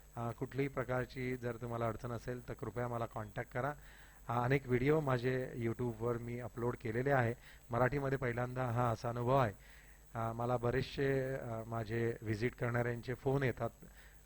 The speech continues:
किंवा काहींचे एसएमएस येतात आणि ते मला सांगतात की, "तुमचा व्हिडिओ मला आवडला." आणि ते आवडलं असल्यामुळे मला अजून माझं मन भरून येतं आणि माझी ताकद अजून तुमच्या सर्वांच्या आशीर्वादाने, तुमच्या सर्वांच्या,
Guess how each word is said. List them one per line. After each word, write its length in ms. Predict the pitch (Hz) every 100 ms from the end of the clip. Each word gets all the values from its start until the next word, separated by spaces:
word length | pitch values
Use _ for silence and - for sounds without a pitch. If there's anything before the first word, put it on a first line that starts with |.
| -
किंवा 460 | - 107 110 110 113 -
काहींचे 320 | - 113 110 120
एसएमएस 400 | 110 135 139 135
येतात 260 | 110 113 - - - - -
आणि 260 | 117 113 120
ते 440 | 110 120 117 117 -
मला 200 | 117 113
सांगतात 320 | 113 120 110 107
की, 100 | 110
"तुमचा 220 | 107 117
व्हिडिओ 260 | 107 107
मला 180 | 117 113
आवडला." 420 | 110 110 127 123 95 - - - -
आणि 360 | - 113 123 123
ते 160 | - 127
आवडलं 560 | 135 120 123 135 143
असल्यामुळे 380 | 131 131 127 131
मला 340 | 131 120 120
अजून 240 | 120 110 131
माझं 360 | 127 117 120 120 - - -
मन 220 | 127 131
भरून 220 | 127 120 139
येतं 240 | 127 120
आणि 140 | 113
माझी 220 | 113 113 120
ताकद 380 | 123 104 135
अजून 300 | 127 120 135
तुमच्या 460 | 123 120 113 127 123 - - -
सर्वांच्या 480 | - 117 120 120 123
आशीर्वादाने, 580 | 117 - 117 117 117 131
तुमच्या 320 | 131 117 123
सर्वांच्या, 760 | 113 113 110 117 113 - 135